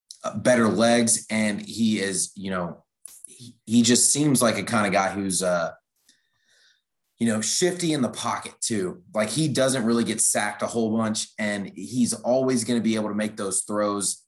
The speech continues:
that are, you know, the, that just look like they shouldn't be able to be made. And I absolutely love this team this year.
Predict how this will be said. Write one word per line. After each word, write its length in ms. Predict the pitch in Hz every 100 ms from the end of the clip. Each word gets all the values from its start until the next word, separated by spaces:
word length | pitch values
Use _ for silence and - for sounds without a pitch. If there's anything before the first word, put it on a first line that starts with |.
| -
that 260 | 101 95 -
are, 380 | 95 92 90 90
you 80 | 95
know, 240 | 90 85 -
the, 260 | 101 - - _ _
that 180 | - 87
just 240 | 92 87
look 320 | 92 117 127
like 240 | - 120 117
they 120 | 98
shouldn't 340 | 87 - 85
be 100 | 87
able 160 | 92 82
to 80 | 82
be 60 |
made. 340 | 85 73 62 67 -
And 360 | 87 85 76 - _
I 160 | 104 110
absolutely 560 | - 101 - 95 82 82
love 400 | 85 98 117 113
this 160 | 104 -
team 240 | - 101
this 240 | 92 87 -
year. 340 | 95 90 -